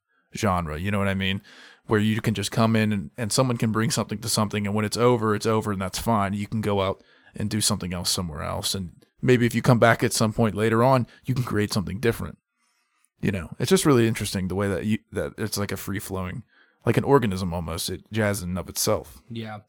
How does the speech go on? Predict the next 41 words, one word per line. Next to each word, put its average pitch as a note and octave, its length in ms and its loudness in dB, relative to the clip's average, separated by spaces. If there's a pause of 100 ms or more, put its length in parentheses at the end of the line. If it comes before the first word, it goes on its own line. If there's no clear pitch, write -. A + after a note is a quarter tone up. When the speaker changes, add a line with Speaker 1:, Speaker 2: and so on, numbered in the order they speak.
Speaker 2:
And E3 160 2
I F#3 120 4
mean, F#3 160 4
really, G3+ 200 6
when E3+ 120 2
it D3+ 60 -2
comes C#3+ 200 0
down C3 240 0
to D3 80 -2
it C3 40 2
with A#2 120 -2
Miles A2+ 320 -2
Davis, C3+ 560 -2 (360)
you C3+ 120 -4
know, A#2 260 -2 (140)
he - 280 -4
wasn't A#3+ 320 2
always, D#3+ 460 0
like, A#2+ 400 -2 (180)
the B2 220 -6
centerpiece - 880 -4
of C3 200 -2
every, G#2+ 360 -6 (380)
you A#2+ 120 -6
know, G#2+ 120 -4
part G2+ 240 -4
of F#2+ 100 -10
a F#2 60 -12
song. E2+ 460 -14 (440)
You B2+ 120 -4
know, B2+ 120 0
like, B2+ 300 -2
of C3+ 180 -6
course, - 460 -2 (180)
you B2+ 140 -6
know, A2 220 -4 (840)
him, F#3 300 0
him E3 220 0
playing E3+ 520 2
was A#2+ 180 0
a, A2+ 140 -2